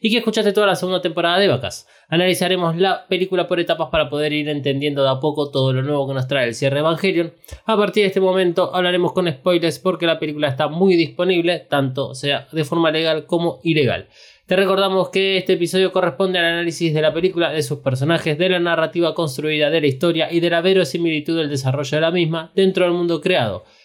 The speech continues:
siempre tratando de ser objetivos dentro de nuestra ideología característica.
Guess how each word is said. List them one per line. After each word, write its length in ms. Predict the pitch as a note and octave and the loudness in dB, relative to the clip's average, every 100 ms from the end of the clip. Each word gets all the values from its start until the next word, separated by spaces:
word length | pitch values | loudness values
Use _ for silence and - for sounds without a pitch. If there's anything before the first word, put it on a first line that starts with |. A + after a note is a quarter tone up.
| _ | _
siempre 400 | - A#3+ F#3+ G3 | 0 0 2 0
tratando 460 | F#3+ F#3 G3 F#3 | 0 -2 0 0
de 100 | F3+ | 0
ser 220 | E3+ F#3 F3+ | 0 0 -2
objetivos 440 | D3 F3 F3 D#3+ | -2 -4 -2 0
dentro 280 | E3 E3 D3+ | -2 0 0
de 80 | C#3+ | 0
nuestra 280 | D3 C3 | -4 -4
ideología 460 | C#3+ D3 D3 C#3+ D3+ | -2 -2 -2 -2 -2
característica. 680 | C#3+ C#3+ D#3 D3+ C3 - - | -2 -2 -2 -2 -4 -16 -20